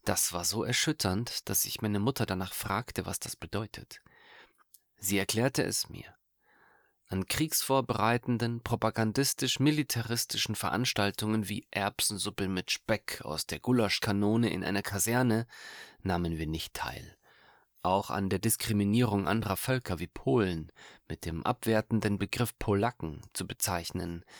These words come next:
beteiligten wir uns nicht. Im Kindergarten wurde einmal des Führers Geburtstag gedacht.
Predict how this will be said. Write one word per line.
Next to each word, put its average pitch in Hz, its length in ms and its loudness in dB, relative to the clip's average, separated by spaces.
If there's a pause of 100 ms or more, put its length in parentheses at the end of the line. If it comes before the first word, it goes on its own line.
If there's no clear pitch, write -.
(160)
beteiligten 98 720 -2
wir 85 200 -8
uns 87 320 -6
nicht. - 440 -4 (1080)
Im 107 240 2
Kindergarten 117 720 4
wurde 110 180 0
einmal 113 340 2
des - 220 0
Führers 107 600 0
Geburtstag 95 640 -2
gedacht. - 600 -8